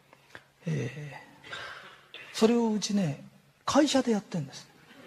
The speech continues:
うちの会社の社長会議って言うとね、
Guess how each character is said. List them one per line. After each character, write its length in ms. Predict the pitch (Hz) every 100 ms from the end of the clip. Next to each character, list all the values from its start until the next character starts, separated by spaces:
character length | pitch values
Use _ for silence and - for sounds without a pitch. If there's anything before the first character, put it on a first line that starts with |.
| - - - - - - - - 240
う 80 |
ち 100 | 185 277
の 80 |
会 180 | 262 262
社 100 | 240
の 80 | 233
社 140 | 220
長 180 | 226 285
会 160 | 269 247
議 60 |
っ 20 | 175
て 100 | 147
言 100 | 165
う 40 | 156
と 40 |
ね、 140 | 147